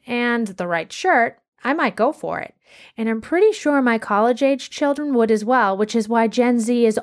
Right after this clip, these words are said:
all over this form of payment. But let's not forget, this form of payment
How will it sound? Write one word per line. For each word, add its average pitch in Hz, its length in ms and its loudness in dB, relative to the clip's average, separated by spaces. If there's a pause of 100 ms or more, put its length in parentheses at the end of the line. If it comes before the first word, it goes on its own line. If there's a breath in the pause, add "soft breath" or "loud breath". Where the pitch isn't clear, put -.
all 247 420 2
over 226 380 2
this 190 260 -2
form 196 340 -8
of 202 160 -10
payment. - 560 -6 (400 loud breath)
But 277 140 0
let's 320 200 2
not 415 140 2
forget, 254 480 0
this 285 180 0
form 339 220 -4
of 247 180 0
payment 233 520 -2